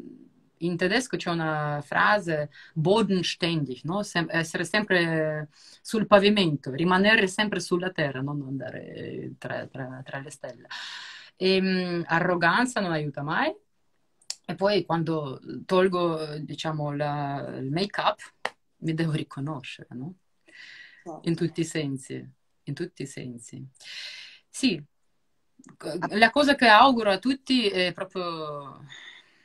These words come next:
Speaker 1: conoscere se stessi, questo è importante. Se tu sei, eh, sincera con te stessa, tutto andrà bene,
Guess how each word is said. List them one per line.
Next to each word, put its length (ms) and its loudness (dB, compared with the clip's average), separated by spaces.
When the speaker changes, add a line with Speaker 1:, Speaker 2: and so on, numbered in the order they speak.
Speaker 1:
conoscere 540 0
se 140 -10
stessi, 560 -12
questo 340 -10
è 20 -8
importante. 640 -12
Se 140 -4
tu 280 0
sei, 460 -4
eh, 400 -2
sincera 600 -2
con 180 -8
te 100 -4
stessa, 440 -4
tutto 400 -8
andrà 260 -6
bene, 380 -14